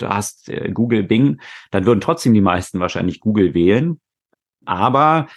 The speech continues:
dann würden im Hintergrund halt nicht mehr diese zwanzig Milliarden fließen, die vielleicht auch Apple davon abhalten, mal eine eigene Suchmaschine zu entwickeln, weil die ja einfach Free Flow von zwanzig Milliarden an Profit jedes Jahr von Google überwiesen bekommen.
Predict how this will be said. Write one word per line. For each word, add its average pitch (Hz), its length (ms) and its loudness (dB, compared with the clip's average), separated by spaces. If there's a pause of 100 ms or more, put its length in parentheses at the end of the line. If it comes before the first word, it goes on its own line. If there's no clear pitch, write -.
(220)
dann 107 220 0
würden 131 220 4
im 110 80 2
Hintergrund 127 360 0
halt 113 140 0
nicht 117 140 -4
mehr 113 80 0
diese 107 180 -2
zwanzig 110 320 -2
Milliarden 107 380 0
fließen, 98 340 -2
die 107 420 2
vielleicht 107 400 -4
auch 107 180 -2
Apple - 260 0
davon 95 280 0
abhalten, 113 840 0
mal 117 580 2
eine 127 180 -2
eigene 117 240 2
Suchmaschine 95 540 -2
zu 82 100 -6
entwickeln, 78 460 -4 (280)
weil 87 460 -2
die 113 220 0
ja 131 120 4
einfach 117 640 -2
Free 135 160 2
Flow 117 320 2
von 110 240 0
zwanzig 104 300 -4
Milliarden 95 280 0
an 95 120 -4
Profit 107 320 -2
jedes 85 300 -2
Jahr 87 340 -4
von 98 320 -2
Google 98 240 0
überwiesen 92 400 0
bekommen. 73 380 -4